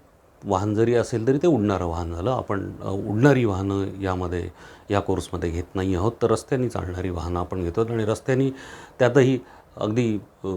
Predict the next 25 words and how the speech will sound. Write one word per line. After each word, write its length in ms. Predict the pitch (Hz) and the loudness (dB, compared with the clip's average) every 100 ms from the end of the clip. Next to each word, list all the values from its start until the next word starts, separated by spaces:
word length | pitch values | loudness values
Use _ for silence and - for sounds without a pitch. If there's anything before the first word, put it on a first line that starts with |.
| 90 87 90 90 85 - - 82 95 | -4 -6 -6 -8 -10 -12 -12 -6 -2
बाहेरच्या 480 | 92 98 135 131 135 | 4 6 6 6 2
रस्त्यांवर, 540 | 113 - 101 92 87 | 2 0 -4 -2 -4
सा-, 280 | 92 - 95 | -4 -2 -2
सार्वजनिक 580 | 82 95 104 117 135 120 | -2 0 0 2 2 0
रस्त्यांवर 440 | 120 - 117 110 | -2 0 0 0
चालणारी 420 | 101 95 98 95 | 0 -2 0 0
वाहनं, 340 | 90 82 85 110 - - - - - - | 0 -2 -2 -4 -8 -18 -20 -20 -20 -8
अ, 260 | - 92 92 - - | -2 -2 -2 -2 2
ती 60 | |
जितकी 440 | 151 165 180 175 117 - - | 4 2 4 2 2 -6 -4
लोकप्रिय 500 | 104 107 110 104 101 | 0 2 2 2 2
होत 180 | 85 90 | 0 -2
आहेत 140 | 85 82 - - - - _ - - - - | -6 -8 -18 -20 -20 -20 _ -20 -20 -20 -2
तशीच 340 | 127 175 165 - | 2 4 4 0
लोकप्रिय 600 | 104 98 104 - 92 110 156 - - | -6 -2 -4 -4 -2 -2 -4 -10 -2
ऑफ 220 | 117 139 | 0 2
रोडर्स 340 | 117 90 85 78 - - - - | 2 0 0 -4 -10 -20 -20 -10
देखील 340 | 95 90 101 101 | -8 -4 -4 -4
आहेत. 380 | 98 82 - - - - - - | -4 -4 -6 -18 -20 -20 -20 -6
म्हणजे 160 | - 131 | 0 2
उदाहरणार्थ, 520 | 101 85 85 87 82 90 82 85 - - | 2 2 -2 -4 -4 -2 -2 -6 -8 -4
अ, 280 | 87 82 85 78 - - - - | -2 -2 -6 -10 -16 -20 -14 -4
मी 100 | 95 | 0
जसं 200 | 90 107 | 2 2
म्हटलं 340 | 92 92 92 | 2 2 2